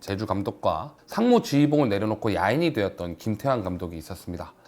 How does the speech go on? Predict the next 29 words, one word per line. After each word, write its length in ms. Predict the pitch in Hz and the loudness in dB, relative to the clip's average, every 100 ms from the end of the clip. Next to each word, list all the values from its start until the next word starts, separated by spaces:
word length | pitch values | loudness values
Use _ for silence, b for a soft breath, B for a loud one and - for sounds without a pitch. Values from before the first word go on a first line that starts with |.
| b | b
다만 600 | 110 143 165 156 98 82 | 6 10 12 10 6 -2
라커룸 640 | 92 110 - 190 185 185 143 | 6 6 8 6 6 4 -2
장악이 360 | 113 120 131 | 0 0 0
뛰어나고 560 | 117 185 196 156 101 98 | -2 0 4 4 4 -2
선수들을 400 | 127 151 156 151 | -2 -2 0 -2
카리스마로 540 | - 202 196 185 165 | -2 -6 -4 0 2
휘어잡을 500 | 147 202 180 165 165 | 2 0 2 2 0
감독이면서 720 | 156 131 151 156 151 147 110 76 | 0 0 0 2 2 4 2 0
전술적으로 560 | 104 117 117 117 127 | -6 -6 -2 0 -2
뛰어난 300 | 127 170 180 | -2 -2 0
감독을 440 | 165 139 120 95 90 | 0 0 0 -2 -2
팬들이 280 | 147 139 117 | -4 -2 -2
원했기 300 | 95 98 87 | -2 -4 -8
때문에 440 | 104 92 82 117 - | -8 -8 -8 -12 -16
상대적으로 720 | - - 214 226 208 190 196 | -12 0 4 6 4 4 6
온화한 540 | 190 104 110 131 196 208 | 4 4 4 8 6 6
타입의 520 | 185 185 143 101 107 | 4 4 4 -2 -2
김태환 360 | - 107 127 113 | -6 -2 -2 -2
감독은 280 | 107 107 | -2 -2
맞지 300 | 104 85 - | -2 -4 -2
않았고 340 | 117 82 - 117 | -2 -2 -8 -8
문제는 480 | 98 104 120 151 113 | -2 0 2 2 0
있지만 400 | - 90 82 120 _ | -4 -8 -8 -10 _
강성 360 | - 101 101 110 | -8 -6 -4 -4
타입 360 | 107 104 104 | -2 -2 -4
지도자인 480 | - 98 110 101 76 | -10 -6 -2 -2 -4
남기일 400 | 87 90 98 98 | -10 -8 -6 -6
감독은 400 | 87 85 95 160 B B | -6 -6 -4 -4 B B
수원에 540 | - 240 269 220 87 | 2 8 10 8 2